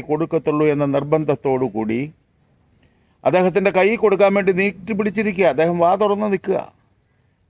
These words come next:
അദ്ദേഹത്തിൻ്റെ വലത് കരം ഉയരില്ല. അവസാനം അദ്ദേഹത്തിൻ്റെ മകൻ വന്നിട്ട് പറഞ്ഞ് അപ്പൻ്റെ കൈ ഉയരത്തില്ലെന്ന് പറഞ്ഞ ശേഷം മാത്രമാണ് ആ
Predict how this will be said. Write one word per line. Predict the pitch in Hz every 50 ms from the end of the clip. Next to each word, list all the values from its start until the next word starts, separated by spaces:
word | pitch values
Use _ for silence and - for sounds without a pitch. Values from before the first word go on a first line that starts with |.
| _ _ _
അദ്ദേഹത്തിൻ്റെ | - 156 180 185 185 202 220 220 208
വലത് | 190 180 190 202 220 202
കരം | - 190 190 220 226 214
ഉയരില്ല. | 214 214 214 226 220 247 226 233 220 - - - - _ _ _ _ _ _ _ _ _ _ _ _ _ _ _ _ _ _ -
അവസാനം | 127 143 156 - - 175 180 180 180
അദ്ദേഹത്തിൻ്റെ | 170 160 180 180 180 180 - - 175 180 180 175 160 160
മകൻ | 156 156 160 156 185 190 196 190
വന്നിട്ട് | 175 165 165 170 160 160 170
പറഞ്ഞ് | 156 156 147 151 160 156 147 - 151
അപ്പൻ്റെ | 151 - - 175 165 160 160 -
കൈ | - 156 156 160 156
ഉയരത്തില്ലെന്ന് | 156 160 180 196 202 185 170 - 170 147 143 143 143 147
പറഞ്ഞ | 143 143 139 143 147 135 127
ശേഷം | - 143 135 139 - - 143 131 123
മാത്രമാണ് | 127 131 139 - - 139 127 135 131 127 127 131 127 120 - _ _ _ _ _ _ _ _ -
ആ | 107 120